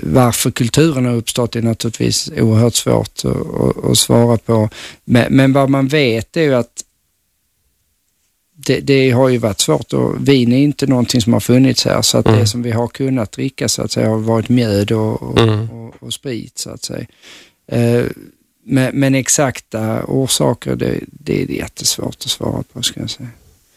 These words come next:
Speaker 1: Eh, för att vi är ju inte, vi är ju inte väsensskilt. Vissa är ju, det, det finns ju,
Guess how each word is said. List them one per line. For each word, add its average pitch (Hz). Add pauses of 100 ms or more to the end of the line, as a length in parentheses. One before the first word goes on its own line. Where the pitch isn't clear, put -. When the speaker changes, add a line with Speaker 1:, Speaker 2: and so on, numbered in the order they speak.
(560)
Speaker 1:
Eh, 113 (1400)
för 139
att 131
vi 139
är 131
ju 139
inte, 143
vi 131
är 135
ju 139
inte 143
väsensskilt. 120
Vissa 156
är 156
ju, 131 (120)
det, 147
det 143
finns 185
ju, 120